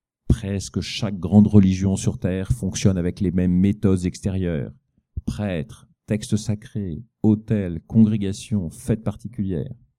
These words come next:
Elle s'accorde sur le mode d'enseignement. Ce sur quoi elle diffère, c'est sur le contenu de cet enseignement.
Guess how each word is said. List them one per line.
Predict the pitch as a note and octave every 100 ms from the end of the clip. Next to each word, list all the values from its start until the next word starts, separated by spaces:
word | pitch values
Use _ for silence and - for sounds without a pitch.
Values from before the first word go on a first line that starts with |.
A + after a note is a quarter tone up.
| _ _ _ _ _ _ _ _ _ _ _ -
Elle | C3
s'accorde | B2+ B2 A#2+ B2 A#2
sur | - G#2+
le | F#2+
mode | G2 A#2+ B2+
d'enseignement. | A2 G#2+ A2+ G#2 G2+ F2 D#2+ _ _ _ _ _ _ _ _ _ _ _
Ce | - C#3
sur | B2 A2 G#2+
quoi | A2 G2+ -
elle | E2+
diffère, | D#2+ F#2+ D#2+ C3 B2+ A2 G2+ -
c'est | - A#2+
sur | A#2 F#2+
le | G#2
contenu | A2 B2 A2+ - A2 G#2 - -
de | F2+
cet | - E2
enseignement. | E2 E2 D#2+ D#2+ D2+